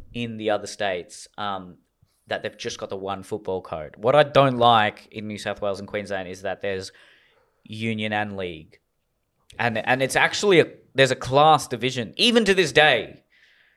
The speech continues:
In what other Western country is there a class division that determines the football you watch? If you went to a private school, you, you like rugby union. If you went to a public school, you like rugby league.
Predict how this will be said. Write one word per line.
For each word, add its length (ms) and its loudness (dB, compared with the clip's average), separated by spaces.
In 140 -8
what 160 2
other 140 4
Western 340 2
country 320 -6
is 100 -6
there 180 2
a 60 0
class 540 2
division 560 -8
that 340 -4
determines 600 -8
the 100 -6
football 480 -6
you 140 -12
watch? 500 -12
If 100 -14
you 80 0
went 160 4
to 60 2
a 60 2
private 320 4
school, 480 -2
you, 160 -4
you 340 -4
like 280 2
rugby 260 -2
union. 320 -8
If 100 -12
you 100 -8
went 140 -4
to 60 -8
a 40 -8
public 320 -6
school, 240 -10
you 120 -10
like 240 -8
rugby 240 -6
league. 300 -10